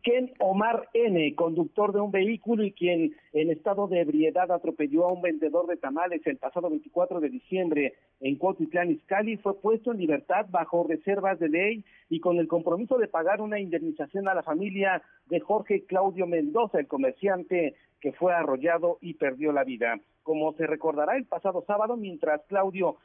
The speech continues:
empujaba su carrito de tamales sobre las calles de la colonia Santa María de las Torres, Omar, a bordo de un auto deportivo Mini Cooper,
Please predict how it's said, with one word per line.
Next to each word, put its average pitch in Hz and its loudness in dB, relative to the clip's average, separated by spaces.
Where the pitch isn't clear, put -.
empujaba 202 -2
su 160 -14
carrito 170 -2
de 156 0
tamales 170 -2
sobre 147 0
las 135 -6
calles 175 -2
de 160 2
la 143 0
colonia 160 0
Santa 139 -2
María 151 0
de 170 0
las 127 -2
Torres, 214 0
Omar, 196 0
a 147 -2
bordo 180 0
de 185 -6
un 185 -8
auto 180 -2
deportivo 160 -2
Mini 151 0
Cooper, - 0